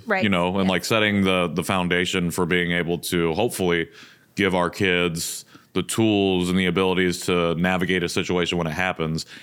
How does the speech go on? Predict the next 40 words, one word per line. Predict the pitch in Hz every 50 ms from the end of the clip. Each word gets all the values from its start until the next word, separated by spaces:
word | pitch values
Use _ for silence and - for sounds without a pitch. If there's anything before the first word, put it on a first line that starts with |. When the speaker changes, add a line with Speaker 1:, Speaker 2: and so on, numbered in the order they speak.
| - - _
Speaker 2:
And | - 95 98 98 95 92 92 90 87 -
even | 117 123 113 113
if | 104 95 -
not, | 95 95 98 98 95 90 87 - 92
like, | 92 87 - -
we | 98 104 101
can | - 107 95 92 85
then | 95 92 90 87 85 85 85 85 82 - - -
approach | 92 - - 98 90 87 -
the | 92
conversation | 90 92 90 85 82 85 - 95 87 82 - 87 82 82
from | 78 87 85
this | 82 78 -
place | - - 92 90 82 -
of, | - 85 82 82 78 - - - - - - - - - - _ _
of | 87 90 82
knowledge | 92 90 87 90 90 80 78 80 80 - - - - _ -
as | 87 85 82
opposed | 82 - 90 87 82 76 -
to | 90
reactivity, | 82 85 87 87 82 82 80 - - 87 80 80 76 78 76 76 92 - _ _ _
where | - 90 85 82
it's | 80 - -
like | 82 80 76 - -
we're | 87
just, | 80 73 - - -
we're | - 98 90
scrambling | - - - 95 90 87 85 85 85 82 78 78
to | 90
try | - - 90 82 80 80
and | 76 76 78 78 - _ _ _ _ _ _ _ _ _ _ _
maybe | - 104 107 104
not | 98 87 -
fix, | - - 92 92 98 - -
but | - 98 85 82 71 - -
try | - 117 101
to | 92 87
explain | 85 - - - 90 87 85 85 82
or | 85 85
understand | 82 80 73 - - 92 85 82 80 82 85 -